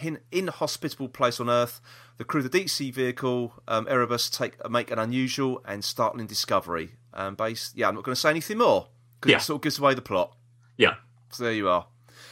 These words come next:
Speaker 1: So that sounds interesting. And the next one, uh, Fifth Doctor story, stars, uh, Peter Davison, Janet Fielding, Mark Strickson,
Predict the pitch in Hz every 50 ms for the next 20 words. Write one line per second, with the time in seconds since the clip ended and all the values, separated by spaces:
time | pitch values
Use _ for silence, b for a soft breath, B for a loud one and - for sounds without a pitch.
0 | b b b b b b - - 120 117 - - - 120 107 104 104 120 117 -
1 | 131 156 - 113 151 175 214 226 - - - 190 180 170 170 165 165 160 - -
2 | 131 139 139 139 135 135 - - - 156 - - 165 135 - 135 - - - 143
3 | 139 139 139 139 131 127 - b b b b b b b b b b b b -
4 | - - 147 135 135 131 131 127 120 - - - - - 131 127 123 - 196 196
5 | 180 - 170 170 165 - 170 156 190 202 190 151 131 - - 170 160 156 160 156
6 | 160 170 - - - - - 143 - - - - 147 143